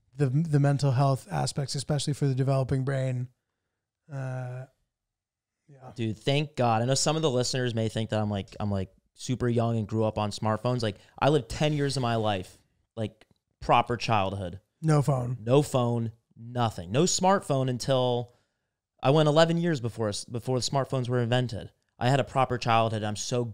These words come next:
Speaker 2: grateful for that. I played with toys. I'm so grateful for that. Um, my screen time last week,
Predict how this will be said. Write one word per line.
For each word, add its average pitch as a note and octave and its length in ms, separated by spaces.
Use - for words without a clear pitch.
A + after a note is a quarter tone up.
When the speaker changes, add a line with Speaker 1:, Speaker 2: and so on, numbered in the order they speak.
Speaker 2:
grateful G2 400
for G2 200
that. E2+ 240
I F#2 40
played C#3+ 240
with A#2 160
toys. G#2 720
I'm G2+ 80
so C#3 400
grateful A2+ 360
for - 160
that. E2+ 320
Um, G#2 360
my B2 120
screen C#3+ 380
time G#2 400
last G#2 340
week, G#2+ 420